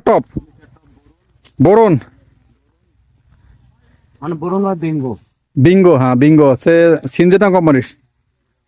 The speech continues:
Speaker 1: কেরাটে আছে সিনজেটা কোম্পানির।
Speaker 2: ডাবল সাব সিনজেটা আছে।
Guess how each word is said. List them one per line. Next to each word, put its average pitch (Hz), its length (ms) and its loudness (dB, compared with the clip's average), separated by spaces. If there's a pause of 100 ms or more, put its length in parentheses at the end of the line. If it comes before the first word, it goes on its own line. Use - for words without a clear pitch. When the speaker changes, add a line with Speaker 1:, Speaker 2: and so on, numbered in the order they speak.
(300)
Speaker 1:
কেরাটে 185 340 0
আছে 196 180 0
সিনজেটা 196 340 2
কোম্পানির। 151 320 0 (600)
Speaker 2:
ডাবল 165 280 -12
সাব 160 200 -12
সিনজেটা 147 340 -6 (100)
আছে। 151 180 -10